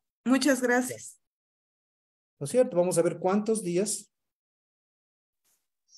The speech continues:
Speaker 2: cuántos días necesitamos. Tú me dices, "Dos días, muy bien". La pregunta es, ¿qué nomás necesitas comprar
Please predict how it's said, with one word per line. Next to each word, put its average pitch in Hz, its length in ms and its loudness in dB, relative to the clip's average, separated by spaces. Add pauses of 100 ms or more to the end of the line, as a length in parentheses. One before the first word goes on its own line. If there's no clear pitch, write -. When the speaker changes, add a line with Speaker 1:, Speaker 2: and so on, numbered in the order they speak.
(840)
Speaker 2:
cuántos 151 520 -6
días 151 760 -2 (1900)
necesitamos. - 920 -12
Tú 127 80 -16
me 131 100 -8
dices, - 420 -6 (200)
"Dos 202 260 -6
días, 226 320 -8
muy 214 140 -4
bien". 120 340 -10 (560)
La 156 180 -2
pregunta 185 540 4
es, - 480 -4 (1600)
¿qué 240 100 2
nomás 254 300 4
necesitas 233 560 4
comprar 170 520 0